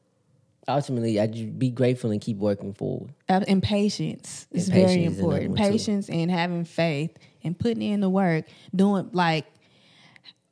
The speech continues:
Speaker 2: having the action. What's the, it's a word.
Speaker 1: Motion?
Speaker 2: Yeah, motion, I guess.
Speaker 1: <laughs> I thought you
Speaker 2: Motion.
Speaker 1: shouldn't say.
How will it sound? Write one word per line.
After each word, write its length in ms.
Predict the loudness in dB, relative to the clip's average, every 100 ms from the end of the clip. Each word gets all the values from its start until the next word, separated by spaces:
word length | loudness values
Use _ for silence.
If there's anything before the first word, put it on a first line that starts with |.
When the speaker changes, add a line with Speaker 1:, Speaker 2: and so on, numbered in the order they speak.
| _ _ _ _ _ _ _ _
Speaker 2:
having 840 | -2 2 6 6 4 2 0 -4 -6 -10 -18 -2
the 200 | 2 2
action. 760 | 4 2 2 -2 0 0 -4 -12 _ _ _ -4
What's 200 | -4 -2
the, 160 | -2 -2
it's 140 | 0
a 80 | 0
word. 420 | 0 -2 -4 -8 _ _ _ _ _ _ _ _ _ -14 -6
Speaker 1:
Motion? 340 | -2 -2 -4 _ _ _ _ -6
Speaker 2:
Yeah, 160 | -4
motion, 440 | 0 0 0 -2 -2
I 100 | 0
guess. 360 | 0 0 0
Speaker 1:
<laughs> 40 | 4
I 80 | 8
thought 60 |
you 40 | 8
Speaker 2:
Motion. 260 | 8 6
Speaker 1:
shouldn't 220 | 4 4 4
say. 180 | 2